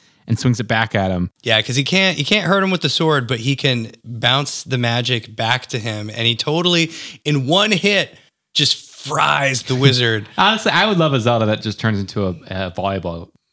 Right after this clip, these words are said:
Speaker 1: game.
Speaker 2: You should, you played Link to the Past, right?
Speaker 1: <laughs>
Speaker 2: 'Cause
Speaker 1: Yeah.
Speaker 2: that's totally how it works when you're fighting
Speaker 1: Oh,
Speaker 2: him.
Speaker 1: yeah, and that's the final boss in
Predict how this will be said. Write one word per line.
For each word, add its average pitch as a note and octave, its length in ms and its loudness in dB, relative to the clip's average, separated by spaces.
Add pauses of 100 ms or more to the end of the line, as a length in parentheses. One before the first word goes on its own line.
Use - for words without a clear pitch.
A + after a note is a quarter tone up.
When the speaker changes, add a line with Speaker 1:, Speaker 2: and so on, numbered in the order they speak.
Speaker 1:
game. E2 340 -12 (400)
Speaker 2:
You - 120 -4
should, B2 340 -2
you E3+ 80 -8
played A#3 240 -6
Link G2+ 180 -10
to - 60 -6
the G#2 80 -10
Past, A2 320 -2
right? D3 260 -4
Speaker 1:
<laughs> F#3+ 440 -2 (560)
Speaker 2:
'Cause C#3 120 0
Speaker 1:
Yeah. E3+ 140 4
Speaker 2:
that's F#3+ 220 2
totally F#3 340 4
how D3 220 2
it - 20 2
works C#3+ 240 0
when B2 80 0
you're G#2 80 -2
fighting A#2 340 0
Speaker 1:
Oh, F3 120 6
Speaker 2:
him. E3+ 120 2
Speaker 1:
yeah, F3+ 180 4
and C#3+ 80 2
that's D#3 180 0
the E3 120 -8
final C3+ 340 2
boss A2+ 300 0
in G#2 300 -10